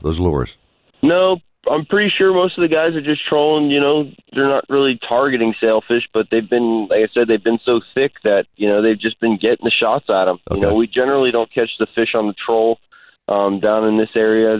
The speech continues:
Speaker 2: South Florida, down t-, too good. Um, they usually catch 'em on the troll up by Stewart and stuff like that better.
Speaker 1: Okay.
Speaker 2: For some reason, the way the bottom structure is and stuff like that, they just, um, do better trolling, you know, areas instead of live baiting like we do here. So,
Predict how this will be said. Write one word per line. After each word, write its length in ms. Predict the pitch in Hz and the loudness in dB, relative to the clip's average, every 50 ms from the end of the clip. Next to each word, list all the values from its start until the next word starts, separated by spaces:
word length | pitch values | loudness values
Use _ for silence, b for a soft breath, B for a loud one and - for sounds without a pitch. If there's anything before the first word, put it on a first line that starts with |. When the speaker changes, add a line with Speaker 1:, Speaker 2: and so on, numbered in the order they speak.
| - - | -4 -4
Speaker 2:
South 220 | - 107 104 107 - - | -2 0 0 -2 -2 -4
Florida, 320 | - 110 110 113 110 110 98 | -2 0 0 2 0 0 0
down 280 | 98 101 104 92 - - - | 0 0 0 -2 -4 -8 -12
t-, 280 | - - - _ - | -18 -18 -16 _ -4
too 120 | - 120 107 | -4 -4 -2
good. 320 | 95 110 117 117 123 131 _ _ _ _ _ _ _ _ - | 0 2 2 2 0 -2 _ _ _ _ _ _ _ _ -4
Um, 280 | - 95 98 98 98 101 | -2 -2 0 0 0 0
they 80 | 104 | 0
usually 300 | 107 117 127 127 123 120 | 2 0 0 0 -2 -4
catch 240 | - - 131 110 - 117 | -2 -4 -4 -2 -2 0
'em 60 | 110 | 0
on 100 | 107 104 | 0 0
the 60 | 98 | -2
troll 300 | - - 120 113 113 110 | -2 -2 0 0 2 0
up 80 | 101 - | 0 0
by 140 | 107 101 98 - - - | 0 -2 -2 -4 -8 -6
Stewart 360 | - 113 117 117 110 90 - | -2 0 2 2 0 0 -4
and 100 | 82 - | -8 -6
stuff 240 | - - 98 95 - | -4 -2 -2 -2 0
like 200 | 95 90 90 - | -2 -2 0 0
that 240 | - 98 92 87 80 | 0 0 0 0 0
better. 300 | 101 104 98 92 90 - _ _ _ _ _ - | 0 0 2 0 -2 -4 _ _ _ _ _ -4
Speaker 1:
Okay. 200 | 87 85 - 101 | -2 -2 -2 -2
Speaker 2:
For 60 | 85 | -2
some 180 | 95 107 104 104 | -2 0 0 0
reason, 280 | 107 107 107 101 110 104 | 0 0 0 0 0 0
the 60 | 98 | 2
way 140 | 101 104 101 | 2 2 0
the 80 | 95 | 0
bottom 360 | 87 95 98 98 101 101 98 | -2 0 -2 0 0 -2 -4
structure 540 | - - - 107 104 - - - 104 104 101 | -4 -4 -4 -4 -4 -4 -4 -2 0 0 0
is 100 | 104 98 | 0 0
and 120 | 101 95 - | -4 -6 -4
stuff 220 | - 104 98 - | -4 -4 -2 -2
like 160 | 101 98 95 - | -2 -4 -2 0
that, 200 | 101 101 98 82 | 0 0 0 0
they 80 | 92 87 | -2 -2
just, 220 | 87 95 90 - _ _ _ - - | -2 -4 -4 -4 _ _ _ -6 -4
um, 340 | 98 95 92 90 90 87 - _ _ - | -2 -2 0 -2 -2 -4 -6 _ _ -2
do 160 | 101 101 92 | -2 0 0
better 340 | 80 98 98 95 92 87 - - - - | 0 0 0 0 0 -2 -4 -6 -6 -2
trolling, 560 | 104 98 98 98 101 98 95 92 95 87 - _ - | 0 0 2 2 2 2 2 0 -2 -4 -8 _ -4
you 100 | - 95 | -2 -2
know, 140 | 92 80 - | -2 -2 -2
areas 460 | - 98 104 101 101 95 90 87 85 - | 0 0 0 2 2 2 2 0 0 -2
instead 280 | 90 85 - - 92 90 | -6 -8 -4 -2 -2 0
of 100 | 87 82 | 0 0
live 300 | 85 85 90 92 95 90 | 0 0 0 0 0 0
baiting 280 | 85 87 82 71 60 80 | -2 -2 -2 -2 -4 -4
like 160 | 87 85 82 - | -4 -4 -2 -4
we 120 | 85 80 | -4 -2
do 160 | 78 87 85 80 | 0 -2 -2 0
here. 300 | 92 98 90 82 - - B B B B B B B B B B _ | 0 0 0 0 -2 -4 B B B B B B B B B B _
So, 460 | - - - 92 87 87 85 85 82 | -12 -6 -2 0 0 2 2 0 -2